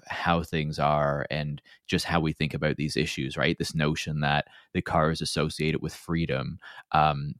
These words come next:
or that, like, you know, it's just kind of automatic that we should want cars, and this is something that,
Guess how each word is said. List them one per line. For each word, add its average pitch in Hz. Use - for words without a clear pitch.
or 87
that, 78
like, 76
you 101
know, 80
it's 85
just -
kind 82
of 80
automatic 78
that 73
we 87
should 78
want 78
cars, 78
and 78
this -
is 80
something 78
that, 76